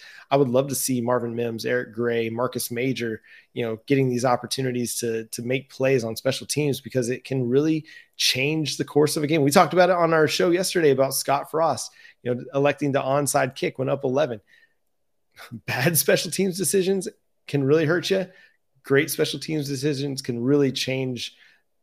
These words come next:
the complexion of a football game. So I'm excited for that. Any other takeaways that you want to mention about the depth chart before we briefly talk about, uh, who was elected camp-,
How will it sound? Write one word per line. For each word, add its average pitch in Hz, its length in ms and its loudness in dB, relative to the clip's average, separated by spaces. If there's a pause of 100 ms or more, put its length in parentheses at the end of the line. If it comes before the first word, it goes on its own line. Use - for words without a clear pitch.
(300)
the 131 100 0
complexion 127 500 -2
of 113 120 -4
a 117 40 -4
football 110 340 -8
game. 104 280 -12
So 113 280 -6 (360)
I'm 135 80 0
excited 135 400 4
for 127 80 -6
that. 123 340 -2 (240)
Any 254 240 4
other 226 160 6
takeaways 196 500 4
that 147 140 -4
you 180 60 -4
want 170 160 2
to 160 40 4
mention 156 360 2
about 139 180 2
the 139 60 -4
depth 143 240 2
chart 139 240 0
before 127 240 -4
we 131 100 2
briefly 131 400 -2
talk 127 280 -2
about, 127 260 -2
uh, 117 220 -6
who 123 140 -2
was 127 120 0
elected 123 420 -2
camp-, 131 300 -4